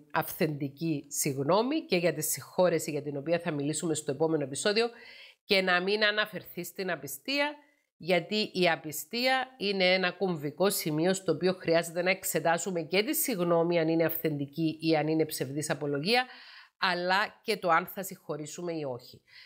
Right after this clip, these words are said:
Κάποια άλλα κομβικά σημεία συγγνώμης και συγχώρεσης είναι οι σχέσεις μεταξύ γονέων και παιδιών.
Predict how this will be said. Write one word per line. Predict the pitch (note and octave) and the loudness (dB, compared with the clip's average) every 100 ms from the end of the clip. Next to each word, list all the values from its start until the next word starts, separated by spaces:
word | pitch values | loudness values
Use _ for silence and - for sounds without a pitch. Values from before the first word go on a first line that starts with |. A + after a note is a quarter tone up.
| _ | _
Κάποια | - E3 - F3 | -2 -2 0 2
άλλα | F3+ A3 G#3 F3 D3+ C#3 _ _ _ _ | 4 2 0 -2 -2 -4 _ _ _ _
κομβικά | E3+ D#3+ D#3+ E3+ E3+ | -8 -6 -4 -2 -2
σημεία | - D#3 D#3 E3 E3 D3+ C#3 - _ _ | -2 -6 -6 -2 0 -2 -4 -10 _ _
συγγνώμης | - F3+ D3+ E3 F#3 F3 - | -4 -2 2 4 2 2 -2
και | G3+ | -4
συγχώρεσης | F#3+ - - B3 B3+ B3 B3 - _ _ _ _ | -4 -4 0 2 2 0 -6 -10 _ _ _ _
είναι | G3+ G3+ G3+ G3+ G3+ _ _ _ _ _ _ _ _ _ - | 0 2 2 2 0 _ _ _ _ _ _ _ _ _ -4
οι | F#3 | -2
σχέσεις | - - F3+ F#3 F3 | 0 0 0 -2 -4
μεταξύ | F#3+ D#3 - - | -2 -2 -2 -4
γονέων | D#3+ E3 D#3 D#3 D#3 | 0 2 2 0 0
και | D3+ | -2
παιδιών. | D3+ B2 - - | -4 -8 -10 -14